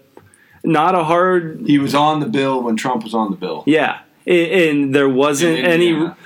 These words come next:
Speaker 1: Well, what I was trying to say is it was at a time where Republicans, reasonable Republicans, weren't exactly against lockdowns, weren't exactly against the measures that were being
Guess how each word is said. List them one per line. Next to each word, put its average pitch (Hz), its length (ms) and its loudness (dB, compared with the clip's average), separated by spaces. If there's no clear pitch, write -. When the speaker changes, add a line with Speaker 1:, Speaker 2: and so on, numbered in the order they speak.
Speaker 1:
Well, 208 360 0
what 202 160 2
I 185 80 2
was 175 140 0
trying 208 220 0
to 139 40 -2
say 185 280 0
is 139 480 -2
it 202 100 4
was 170 140 0
at 185 160 2
a 185 60 0
time 170 520 0
where 139 560 0
Republicans, 160 1300 0
reasonable 170 760 0
Republicans, 147 640 0
weren't 147 600 0
exactly 160 840 0
against 151 600 -2
lockdowns, 139 600 -2
weren't 156 200 0
exactly 147 580 0
against 147 600 -4
the 156 200 0
measures 156 500 0
that 143 180 0
were 143 100 0
being 143 320 -2